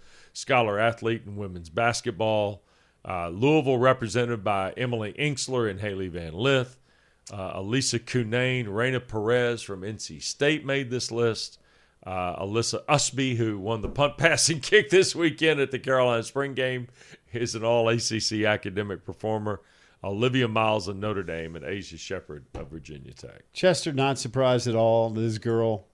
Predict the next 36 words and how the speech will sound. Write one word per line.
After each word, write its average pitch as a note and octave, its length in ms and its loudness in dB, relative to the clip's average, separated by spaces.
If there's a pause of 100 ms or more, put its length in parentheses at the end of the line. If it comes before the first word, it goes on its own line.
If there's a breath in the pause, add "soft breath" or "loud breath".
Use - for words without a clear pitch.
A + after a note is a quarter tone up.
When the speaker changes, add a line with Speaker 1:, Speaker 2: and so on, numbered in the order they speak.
(120)
Speaker 2:
was G#2+ 80 -4
on A#2 140 0
this G#2 260 -4
list. G2 240 -4
Speaker 1:
Did A#2 120 0
not G2+ 240 -2
move F#2 240 -2
it E2 140 -6 (160)
when F#2 140 -2
Speaker 2:
Well, C3 140 4
Speaker 1:
I C3 40 2
Speaker 2:
he F3 80 6
knew. G#2+ 260 0
I E2 100 -6
Speaker 1:
Yeah. - 20 0
Speaker 2:
told A2 240 -2
him F#2+ 80 -6
yesterday. F#2 280 -4
Speaker 1:
Did D#2 60 -10
you? E2+ 120 -6
Okay, C#2 260 -14 (160)
great. C2+ 240 -14 (580 soft breath)
Uh, A2 440 6 (200 loud breath)
the B2 160 -2
men's E3 500 4
side G#2+ 420 6
had A2 280 -2
thirty-seven B2+ 760 4
players, E2 500 -4
including F#2 460 -8
at E2+ 80 -12
least F#2 260 -8
one F#2+ 220 -8
from F2 180 -12
every D#2+ 240 -8
school. F2 480 -8